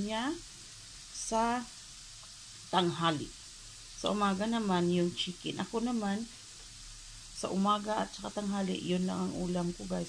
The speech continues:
Hindi ako kumakain ng beef. Ayan, to ang baon namin ngayon.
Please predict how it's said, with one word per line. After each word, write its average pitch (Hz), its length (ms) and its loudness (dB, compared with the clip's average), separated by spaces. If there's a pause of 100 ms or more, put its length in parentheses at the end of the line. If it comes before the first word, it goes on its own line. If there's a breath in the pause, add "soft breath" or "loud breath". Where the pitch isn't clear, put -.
Hindi 180 240 -2
ako - 160 -10
kumakain 170 560 -4
ng 170 240 -2
beef. 165 220 -10 (1400)
Ayan, 240 640 -4
to - 80 -4
ang 208 320 0
baon 202 480 -2
namin 185 400 0
ngayon. 175 800 0